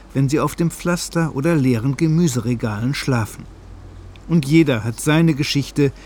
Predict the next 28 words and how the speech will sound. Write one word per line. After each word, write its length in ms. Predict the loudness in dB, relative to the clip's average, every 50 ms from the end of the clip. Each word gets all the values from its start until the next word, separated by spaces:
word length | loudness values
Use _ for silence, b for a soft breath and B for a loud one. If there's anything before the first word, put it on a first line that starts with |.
| B B B B B B
wie 160 | B 2 4
er 120 | 4 4 4
während 340 | 2 2 2 2 0 0
der 80 | -2 -2
Pandemie 540 | -2 0 0 0 2 2 2 2 2 2 0
von 220 | 0 -2 -4 -4
Polizisten 800 | -4 -4 -2 -2 -2 -4 -4 -6 -6 -6 -6 -6 -8 -10 -10 -8
verprügelt 640 | -4 -4 -6 -4 0 0 0 0 0 -2 -4 -6 -8
wurde. 240 | -8 -8 -8 -10 -12 -16 -18 -20 -20 -20 -20 -20 -20 -20 -20 -20 -20 -20 -20 -20 -20 -20 -20 -20 -20 -20 -18 -12
Die 60 | -10 -10
Organisation 720 | -6 -4 -2 -2 0 0 -2 -2 -4 -4 -2 -2 -2 -2
Butterflies 680 | -2 -2 -2 -4 -4 -2 0 0 2 2 2 0 -2 -6 -14 B B B B B B B
hilft 360 | B 2 2 2 2 0 -2 0
solchen 380 | 2 2 2 2 2 2 2
Jungen 320 | 2 2 2 2 2 2 2
bei 100 | 2 2
der 120 | 2 2
Bewältigung 680 | 2 0 0 2 2 2 2 2 0 0 0 0 0 2
eines 260 | 2 2 0 0 -2
Curriculums, 760 | -2 0 0 2 2 2 2 2 2 4 4 2 0 -2 -6 -12 B B B B B B B
das 200 | B -2 -2 0
das 260 | 2 2 0 0 0 -4 B B B
Nationale 760 | B 0 0 0 0 -2 -2 0 0 2 2 2 2 2 0
Institut 640 | 0 0 0 -2 -2 -4 -6 -6 -2 -2 -2 -2 -2
für 200 | -2 -4 -4 -2
offenes 460 | -4 -4 -4 -2 -2 0 0 0 0
Lernen 400 | 2 4 4 6 6 4 4 2
anbietet. 520 | 2 0 0 0 0 -2 -4 -4 -8 -12